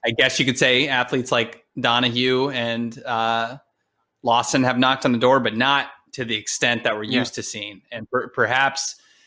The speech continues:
Speaker 1: it's athletes like Chelangat, who's just made a little bit of noise, uh, Kameli, possibly them, but it's an unclear picture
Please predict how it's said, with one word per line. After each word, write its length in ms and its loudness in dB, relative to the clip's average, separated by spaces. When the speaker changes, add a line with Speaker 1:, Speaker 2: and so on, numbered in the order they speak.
Speaker 1:
it's 600 -2
athletes 360 0
like 140 0
Chelangat, 640 0
who's 300 -6
just 180 -10
made 140 0
a 40 0
little 220 4
bit 140 2
of 80 -6
noise, 640 -8
uh, 340 -4
Kameli, 600 0
possibly 500 0
them, 400 -2
but 200 -12
it's 240 -2
an 80 2
unclear 880 2
picture 760 -2